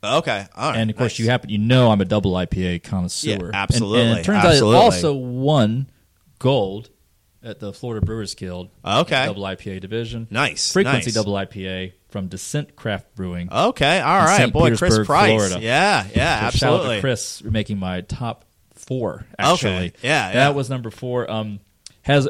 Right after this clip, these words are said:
Speaker 2: everything that I want a double I P A. Uh, I, I, my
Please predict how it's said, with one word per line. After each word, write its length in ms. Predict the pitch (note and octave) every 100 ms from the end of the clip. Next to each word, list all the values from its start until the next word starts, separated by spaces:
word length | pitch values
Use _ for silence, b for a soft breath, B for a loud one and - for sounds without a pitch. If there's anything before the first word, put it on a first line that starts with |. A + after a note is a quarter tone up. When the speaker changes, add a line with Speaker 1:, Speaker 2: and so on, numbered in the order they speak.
| D3+
Speaker 2:
everything 380 | C#3+ C3+ B2+ A2+
that 80 | G#2
I 140 | G#2
want 280 | F#2+ G2 F2
a 60 |
double 320 | F#2 F#2+ F#2+ F#2
I 100 | F#2
P 240 | - F#2
A. 200 | F2+ F2+ _ _
Uh, 320 | F#2 F2 F2 -
I, 440 | G#2+ G#2 G2+ G2 - -
I, 340 | G2 F#2+ F#2 - _ - A2+ -
my 420 | A#2 A#2 A2+